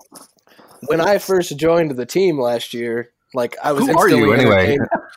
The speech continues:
Speaker 3: This is
Speaker 1: I was
Speaker 3: Spencer
Speaker 1: instantly
Speaker 3: Holbrook,
Speaker 1: entertained.
Speaker 3: A K A
Speaker 1: I was instantly
Speaker 3: Chives, our
Speaker 1: entertained by you
Speaker 3: producer.
Speaker 1: guys.
Speaker 2: So
Speaker 1: Very
Speaker 2: Chives,
Speaker 1: entertaining.
Speaker 2: everyone.
Speaker 3: All right, he's trying to tell a story here. Let him do
Speaker 2: Sorry,
Speaker 3: it.
Speaker 2: m-,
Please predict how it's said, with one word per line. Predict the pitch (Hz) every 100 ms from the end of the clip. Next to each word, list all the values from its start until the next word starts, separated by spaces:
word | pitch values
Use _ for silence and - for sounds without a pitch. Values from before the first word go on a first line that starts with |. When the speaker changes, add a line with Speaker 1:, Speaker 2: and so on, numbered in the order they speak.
| - - - _ _ - -
Speaker 3:
This | 185 226
is | 190
Speaker 1:
I |
was | 208
Speaker 3:
Spencer | 185 220
Speaker 1:
instantly | - 277 262
Speaker 3:
Holbrook, | - -
Speaker 1:
entertained. | 226 202 - 214 147 - - _ -
Speaker 3:
A | 147
K | 147
A |
Speaker 1:
I |
was | 147
instantly | 139 131 135 120
Speaker 3:
Chives, | 175 175
our | 196
Speaker 1:
entertained | 202
by | 139 120
you | 139
Speaker 3:
producer. | 131 123
Speaker 1:
guys. | 123 - - _ _ _ _ _ - - - _ -
Speaker 2:
So | 139 175
Speaker 1:
Very | 254
Speaker 2:
Chives, | 226 202 208 196
Speaker 1:
entertaining. | -
Speaker 2:
everyone. | 123 107 101 107 _ _ _ _
Speaker 3:
All | 139
right, | 135
he's | 170
trying | - 185
to |
tell | 165 156
a |
story | 131 - 113 98
here. | 98 92
Let | 131
him | 135
do | 123
Speaker 2:
Sorry, | 104
Speaker 3:
it. |
Speaker 2:
m-, | 98